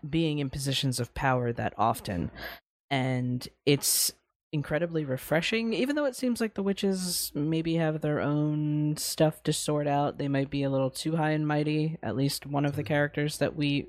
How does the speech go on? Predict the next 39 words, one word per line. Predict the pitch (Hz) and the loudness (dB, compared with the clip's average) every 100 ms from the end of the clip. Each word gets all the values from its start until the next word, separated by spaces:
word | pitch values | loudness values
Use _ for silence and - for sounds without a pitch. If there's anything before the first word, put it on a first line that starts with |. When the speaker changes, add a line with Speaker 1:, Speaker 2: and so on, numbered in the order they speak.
| - | -4
Speaker 1:
we | 147 | -2
meet | 147 151 151 - | 0 2 0 -2
in | 160 | -2
the | 151 | 0
book. | 151 151 - | 2 0 -2
I | - | -2
don't | 139 | 0
wanna | 131 131 | 2 0
give | 127 | -2
away | 135 135 | 0 0
too | 131 151 | 2 2
much | 139 131 | 2 0
for | - | -4
Speaker 2:
Absolutely. | 135 143 | -2 -2
Speaker 1:
people. | - 143 - - - - _ _ _ | 0 0 -2 -8 -10 -12 _ _ _
Speaker 2:
Of | 156 143 135 135 | -2 0 0 0
Speaker 1:
Um, | 135 | -2
Speaker 2:
course. | 139 127 107 - - _ _ _ _ - - | -2 -2 -2 -8 -20 _ _ _ _ -20 -2
Speaker 1:
but, | 160 156 | 0 0
uh, | 151 | -2
it | 156 | -2
seems | - 277 | -2 -2
like | 269 | 0
they | 220 | 2
have | 202 | 2
their | 165 | 2
own | 160 151 | 2 2
issues | 143 151 143 | -2 -4 -6
to | - | -4
deal | 165 196 | 0 2
with, | 131 135 - | 2 -2 -8
but, | 151 190 180 - _ | -2 0 2 -2 _
um, | 151 147 143 143 - | 0 0 0 -2 -2
it | 160 | 0
is | 160 160 | 2 0
very | 139 147 147 147 | -2 0 0 0
cool | - 147 135 | -2 0 0
to | - 151 | 0 -2
see, | - - 135 127 127 | 0 0 2 2 0